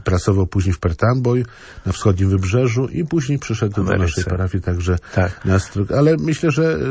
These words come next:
Speaker 1: człowiek jakoś gdzieś tam się też rozwija. Taki,
Speaker 2: Tak.
Speaker 1: takie, takie
Speaker 2: Tak, ja tak zaczepiam ojca
Speaker 1: Tak,
Speaker 2: tylko.
Speaker 1: ja wiem.
Speaker 2: Proszę ojca,
Speaker 1: <laughs>
Speaker 2: a tego, ale dobrze, y, to jest, ale macie jeszcze anglojęzycznych?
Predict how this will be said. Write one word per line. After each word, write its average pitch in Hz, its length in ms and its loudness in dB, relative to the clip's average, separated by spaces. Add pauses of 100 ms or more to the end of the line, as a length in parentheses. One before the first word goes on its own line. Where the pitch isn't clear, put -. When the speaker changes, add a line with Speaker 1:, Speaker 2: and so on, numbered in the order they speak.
(100)
Speaker 1:
człowiek 139 360 -2
jakoś 131 200 0
gdzieś 120 180 -6
tam 123 160 0
się 117 160 0 (280)
też 113 200 -2
rozwija. 113 460 2 (520)
Taki, 104 300 2
Speaker 2:
Tak. 98 100 0
Speaker 1:
takie, 104 220 0
takie 104 280 0
Speaker 2:
Tak, 104 160 4
ja 110 140 2
tak 101 220 -2
zaczepiam 95 540 2
ojca 85 260 -4
Speaker 1:
Tak, 101 80 -4 (200)
Speaker 2:
tylko. - 80 -2
Speaker 1:
ja 101 120 6
wiem. 139 120 2
Speaker 2:
Proszę 120 340 2
ojca, 113 320 2 (180)
Speaker 1:
<laughs> 139 140 -2
Speaker 2:
a 110 100 2
tego, 110 380 2
ale 113 180 2
dobrze, 107 360 0
y, 104 340 0 (420)
to - 100 0
jest, 107 140 0 (160)
ale 104 180 2
macie 131 280 2
jeszcze 143 220 0
anglojęzycznych? 98 960 0